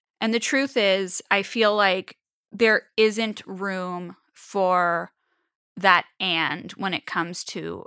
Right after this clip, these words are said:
abortions in, in this scenario. Meaning, I feel like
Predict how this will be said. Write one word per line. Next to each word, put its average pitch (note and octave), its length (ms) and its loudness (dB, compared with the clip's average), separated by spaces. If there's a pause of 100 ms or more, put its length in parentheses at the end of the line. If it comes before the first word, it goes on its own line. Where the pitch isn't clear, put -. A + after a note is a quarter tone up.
(140)
abortions - 800 -8
in, F#3 320 -8
in G3 240 -6
this F#3+ 180 -6
scenario. - 680 -10 (320)
Meaning, A#3 680 -2
I G#3+ 140 0
feel A#3+ 280 0
like A3 360 0